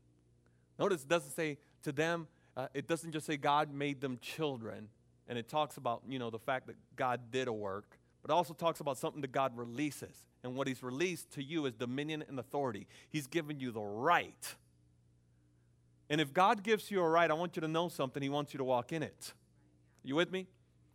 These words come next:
Why do I love America? Why do I love the government of America? Why do I love Congress and the Senate, the Supreme Court, and the, and the presidential cabinet?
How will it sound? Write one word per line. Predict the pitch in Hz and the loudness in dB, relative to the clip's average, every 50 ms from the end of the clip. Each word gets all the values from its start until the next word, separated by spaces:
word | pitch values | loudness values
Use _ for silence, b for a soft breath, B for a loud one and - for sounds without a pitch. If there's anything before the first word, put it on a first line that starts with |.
| - - - | -20 -14 -2
Why | 123 135 170 185 220 | 2 4 6 6 6
do | 208 196 190 | 6 6 6
I | 175 | 6
love | 165 156 160 156 143 | 8 8 8 6 6
America? | 147 143 139 147 147 139 123 104 98 - 101 - - _ | 4 0 0 2 4 4 2 2 -2 -8 -16 -20 -18 _
Why | - 131 151 165 190 | 0 4 4 6 6
do | 202 202 | 6 4
I | 196 190 | 4 4
love | 180 170 175 175 170 156 139 | 4 4 4 4 4 2 0
the | 135 139 | -4 -6
government | 123 117 143 147 135 147 147 143 139 131 - | -2 0 0 0 0 0 -2 -4 -4 -6 -6
of | 131 135 123 | -6 -6 -6
America? | 131 135 139 135 131 120 107 - - 120 b b b b b b - | -4 -2 0 0 0 0 -2 -6 -12 -20 b b b b b b 0
Why | 135 151 175 | 4 4 4
do | 180 196 | 4 4
I | 196 185 | 2 2
love | 180 170 170 165 - - | 4 2 2 2 -2 -4
Congress | - 156 151 151 151 135 151 151 - - | -2 0 0 0 0 0 -2 -2 -4 -6
and | 139 139 | -6 -6
the | 139 | -6
Senate, | 135 - - 147 151 147 - | -4 -2 -2 -2 -2 -4 -4
the | 147 135 | -8 -10
Supreme | - - 143 - - 156 151 147 131 | -8 -10 -10 -6 -4 -2 -2 -2 -4
Court, | - - - 147 143 139 B B B B B B B | -6 -4 0 0 0 0 B B B B B B B
and | 123 127 127 127 | -6 -4 -2 0
the, | 123 - - | -2 -2 -2
and | 135 131 123 | -4 -6 -6
the | 117 | -2
presidential | - 160 151 143 - 143 147 151 147 139 - 139 120 | 0 2 0 0 0 -2 -2 -2 -2 -2 -4 -6 -8
cabinet? | - - 139 135 131 120 113 98 - | -6 -4 -2 -2 -2 -2 -4 -8 -10